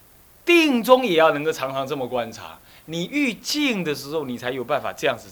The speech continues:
正见。但是在还没有修入定之前，你就得要这样观察了。所以一般来讲，先闻思而后修。啊，闻思就是在散心中思维，听闻佛法，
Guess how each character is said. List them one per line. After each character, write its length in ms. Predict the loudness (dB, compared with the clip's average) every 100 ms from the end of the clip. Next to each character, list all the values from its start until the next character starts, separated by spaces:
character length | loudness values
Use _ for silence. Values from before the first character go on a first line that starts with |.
| -14
正 180 | -14
见。 160 | -14 -18 -20 _ _ _ -20 -20 -20 _ _
但 140 | -8 -6
是 80 | 2
在 120 | 4
还 160 | 4
没 120 | 4 0
有 60 |
修 260 | -2 -4 -4
入 160 | -8
定 200 | -8 -8
之 160 | -8 -10
前， 220 | -10 -10 -8
你 100 | -4
就 220 | 0 0
得 100 | 2
要 80 | -2
这 80 | -2
样 100 | -6
观 220 | -10 -12
察 80 | -16
了。 160 | -20 -20 _ _ _ _ _ _
所 160 | 0 4
以 140 | 4
一 100 | 2
般 220 | 4 4 6
来 180 | 2
讲， 180 | 2 -4 -6 -10
先 340 | -4 0 0 -2
闻 260 | -6 -8
思 380 | -10 -12 -14 -16 -20 _
而 140 | -10
后 180 | -8 -8
修。 320 | -10 -12 -14 -20 _ _ _ _ _ _ _ _ _ _ _ _
啊， 100 | 0
闻 200 | 4 2
思 140 | 2 -2
就 100 | -2
是 60 |
在 100 | -2
散 300 | -2 -2 -4 -6
心 260 | -10 -10
中 180 | -8 -10
思 220 | -10 -12 -14
维， 140 | -14 -20 -20 -20 _ _ _ _ _ _ _ -20 _
听 280 | -12 -10 -6
闻 240 | -6 -6
佛 200 | -6 -6
法， 680 | -2 0 2 2 -2 -4 -10